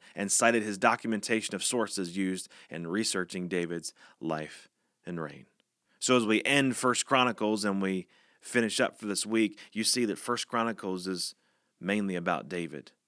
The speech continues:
and about his rule and his reign and what he did to set up the temple for Solomon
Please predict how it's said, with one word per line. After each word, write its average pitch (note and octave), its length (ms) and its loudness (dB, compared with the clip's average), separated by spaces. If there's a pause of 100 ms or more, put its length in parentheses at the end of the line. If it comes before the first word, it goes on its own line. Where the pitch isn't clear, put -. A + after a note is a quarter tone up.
(300)
and D#2+ 100 -8
about E2+ 220 -4
his F#2 260 -6
rule F2+ 420 -6 (220)
and E2 140 -12
his F2 180 -8
reign E2 420 -8 (200)
and F2+ 160 -6
what F#2+ 160 -2
he F#2+ 120 -6
did F#2 340 -4
to E2+ 60 -10
set F#2+ 240 -2
up E2+ 120 -8
the - 80 -14
temple F2+ 600 -8 (180)
for F2 120 -10
Solomon E2 680 -2